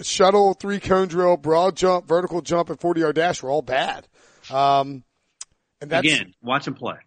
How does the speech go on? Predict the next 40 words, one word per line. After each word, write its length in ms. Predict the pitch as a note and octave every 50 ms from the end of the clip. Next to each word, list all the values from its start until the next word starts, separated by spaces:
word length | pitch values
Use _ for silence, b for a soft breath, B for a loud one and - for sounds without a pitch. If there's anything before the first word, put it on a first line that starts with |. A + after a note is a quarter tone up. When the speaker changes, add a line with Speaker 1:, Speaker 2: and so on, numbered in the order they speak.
| _ _ -
Speaker 2:
I 40 | A#2+
mean, 140 | B2 B2
you 100 | B2 C#3+
know 120 | D3 C3 A2
this, 180 | G2+ G2+ -
but 80 | - A#2+
I'm 80 | A2 G#2
saying 200 | - A#2 G#2 G2
to 60 | G2+
everyone 280 | F#2+ F#2+ F#2+ F#2+ F#2+
else, 160 | F2+ - - -
watch 160 | A2+ A2+ A2+
Speaker 1:
Yeah. 80 | G#2+
Speaker 2:
him 40 | G2+ -
play. 140 | - D#2 D2+ -
Speaker 1:
I'm 160 | C3+ F#3 A#3
not, 220 | B3+ G#3+ D#3+ - - -
I'm 180 | C3+ D3+ A3+
not 280 | C4+ G#3+ E3 C3+ - -
worried 200 | B2+ C3 B2+ B2
about 140 | A#2 B2 B2+
him. 60 | C3+
I 80 | C#3+ D3+
think 100 | F#3+ F3
he'll 80 | D3+
be 80 | C3+ B2+
good, 260 | A#2 D#3+ E3+ D3+ C3
but, 120 | B2 D#3
like, 240 | C#3 C#3 C#3 C#3 - b b b b _
the 120 | - D#3+
recent 440 | C#3 D#3 F#3+ G3+ - - F#3 D3+ -
comp, 420 | - - E3 E3+ E3 E3 D#3 - _ _ _ -
uh, 360 | C3+ C3 C3 B2+ B2+ B2+ C3+
that, 220 | - C3+ C3 B2+
that, 220 | C3 C3 B2 A#2+ - _
that's 220 | - C3+ B2 - -
scary 460 | - - - G3 F#3+ F3+ D#3 C3 B2
is 200 | A#2 A#2+ - -
Laquan 480 | - - C#3 C3+ - - D3+ C3+ C3 A#2+
Treadwell 560 | - - C#3+ B2+ A#2 G#2 D#2+ B1+ B1+ -